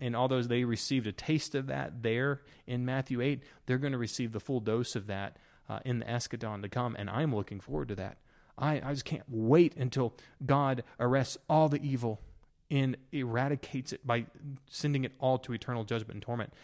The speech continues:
And I'm looking forward to that. And so I don't think he was being merciful. I think that he was showing his authority over them, uh, and again, reminding them that he does there, uh, in verse twenty-nine of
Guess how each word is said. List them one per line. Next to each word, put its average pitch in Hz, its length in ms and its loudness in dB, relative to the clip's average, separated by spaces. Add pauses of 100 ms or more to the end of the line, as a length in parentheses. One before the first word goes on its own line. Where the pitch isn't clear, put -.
(100)
And 117 80 0
I'm 101 100 0
looking 107 280 0
forward 101 260 -6
to 107 60 -8
that. - 200 -8 (960)
And 107 160 -6
so 110 220 -2
I 107 80 0
don't 120 180 -2
think 127 180 -4
he 120 60 -4
was 117 100 -2
being 110 180 -2
merciful. 107 480 -4 (440)
I 131 60 -16
think 113 200 -6
that - 100 -6
he 113 120 -4
was 104 120 -6
showing 120 380 -4
his 104 120 -4
authority 117 400 0
over 113 220 0
them, 107 220 -2 (420)
uh, 101 320 -6 (180)
and 107 500 -6
again, 113 320 -4
reminding 104 580 -2
them 113 260 -4
that 98 180 -6
he 107 140 -8
does 107 420 -2
there, 104 320 -4 (340)
uh, 104 360 -8 (320)
in 120 420 -2
verse 110 440 -4
twenty-nine 104 680 -4
of 110 380 -2